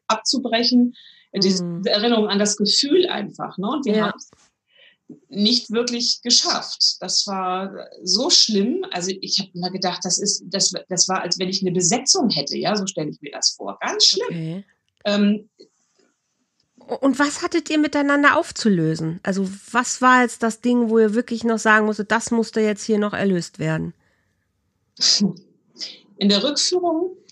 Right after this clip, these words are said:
Speaker 1: ähm, habe ich uns beiden gesehen, wie wir, äh, als schon mal ein Paar gewesen sind.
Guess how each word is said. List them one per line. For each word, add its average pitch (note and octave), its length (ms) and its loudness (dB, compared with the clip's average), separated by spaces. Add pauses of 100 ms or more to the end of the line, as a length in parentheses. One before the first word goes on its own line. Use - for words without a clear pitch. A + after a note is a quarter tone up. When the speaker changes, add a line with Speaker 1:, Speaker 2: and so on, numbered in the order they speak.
Speaker 1:
ähm, G3+ 380 2
habe A3 160 -2
ich G#3+ 100 -2
uns G3+ 220 -2
beiden F#3+ 300 0
gesehen, G3+ 600 2
wie F#3+ 260 0
wir, F3+ 640 0
äh, F#3 240 0
als G#3 240 2
schon G3+ 160 0
mal F#3 120 2
ein F#3 200 -4
Paar D#3+ 260 -2
gewesen D#3 440 -6
sind. - 360 -6